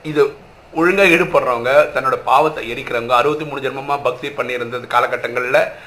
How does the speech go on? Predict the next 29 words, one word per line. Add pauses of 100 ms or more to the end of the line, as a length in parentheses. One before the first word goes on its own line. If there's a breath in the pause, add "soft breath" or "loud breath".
(220 loud breath)
நம்ம
செய்த
பாவத்தை
எரிக்கிறவங்க,
நூற்றுக்கு
நூறு
பா-,
எரிக்கிறவங்க (380 loud breath)
சத்தியுகத்துல
முதல்
நாள்ல
இருந்து
வராங்க,
சொர்க்கத்துல
நடிக்க
வராங்க. (1160 loud breath)
அப்ப
இந்த
தூய்மையை
கடைபிடிக்கணும்ன்றத (220)
பக்தியில
சொல்லி
கொடுக்குறாங்க.
இங்க
ராஜயோகத்துல (400 loud breath)
வாழ்க்கைக்கே
கடைபிடிங்கன்னு
சொல்லி
தராங்க.